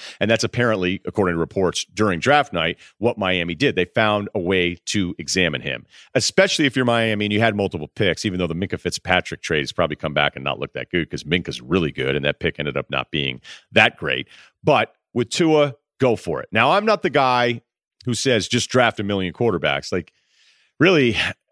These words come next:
the, the more you look at some of the stuff, it's, some people argue, "Well, when, the only way to get a quarterback is to keep drafting them." Yes, but I don't think you'd <laughs> wanna do it every single year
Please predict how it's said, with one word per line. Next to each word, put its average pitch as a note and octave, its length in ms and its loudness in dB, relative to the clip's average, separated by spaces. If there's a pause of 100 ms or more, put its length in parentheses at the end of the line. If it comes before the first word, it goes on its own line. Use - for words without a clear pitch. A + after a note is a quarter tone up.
(160)
the, B2 320 -2
the B2+ 140 2
more D3+ 260 2
you C3+ 140 2
look C#3 160 2
at G#2 80 2
some B2 160 0
of G#2 60 0
the G2 60 -2
stuff, A#2+ 360 2
it's, - 320 -2 (880)
some D#3 200 2
people B2+ 240 4
argue, G#2+ 500 2 (140)
"Well, A#2+ 200 4
when, A#2 280 0
the A#2 100 4
only C3 220 2
way A#2+ 120 4
to A2 80 2
get A2 120 2
a G2 40 2
quarterback G#2 460 2
is F2 60 -8
to - 80 -10
keep - 240 -4
drafting G#2+ 480 0
them." C#2+ 180 -8 (520)
Yes, G#2 600 0 (100)
but A#2 80 2
I A#2 60 4
don't A#2+ 140 0
think A2+ 100 -6
you'd G#2 120 -6
<laughs> - 20 0
wanna B2 180 0
do A2+ 180 -2
it G#2+ 60 0 (160)
every G#2+ 160 -2
single F#2 380 0
year F#2 480 2